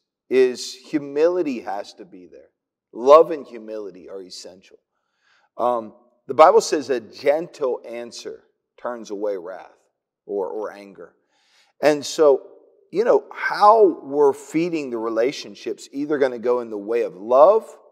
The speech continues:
to feed the love we have, or it's gonna feed self. It's gonna feed me, you know, as a person. My focus becomes selfish, self-centered. You know,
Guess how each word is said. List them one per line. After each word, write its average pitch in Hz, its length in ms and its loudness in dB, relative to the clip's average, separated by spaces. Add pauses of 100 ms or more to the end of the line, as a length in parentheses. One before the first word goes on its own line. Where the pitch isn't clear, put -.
(240)
to - 100 -18
feed 139 380 -8
the 107 80 -2
love 147 380 4
we 170 120 -8
have, 180 280 -12 (540)
or 180 220 8
it's 190 120 2
gonna 151 220 -8
feed 131 500 -10
self. - 720 -2
It's - 120 -20
gonna 127 220 -6
feed 120 460 -10 (600)
me, 120 600 -4 (160)
you 120 160 -6
know, 113 120 -4
as 113 220 0
a 113 60 -12
person. 113 360 -8
My 104 140 -8
focus 131 380 -2
becomes 107 380 -10
selfish, 120 680 -2 (240)
self-centered. 113 760 0 (420)
You 131 80 -4
know, 131 200 2